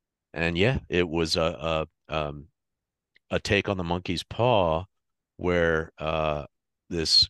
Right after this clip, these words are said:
great actor, Roddy McDowall, um, essentially murders his uncle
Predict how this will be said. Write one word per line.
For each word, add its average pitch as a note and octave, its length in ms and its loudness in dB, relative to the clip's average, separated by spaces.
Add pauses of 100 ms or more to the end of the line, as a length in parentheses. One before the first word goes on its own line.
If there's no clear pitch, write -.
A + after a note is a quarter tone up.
great F2+ 260 2
actor, E2+ 560 0
Roddy E2 360 0
McDowall, E2+ 800 -2 (760)
um, D2+ 640 -4 (520)
essentially E2+ 520 -2
murders D#2 720 -2
his D2 340 -6
uncle - 540 -8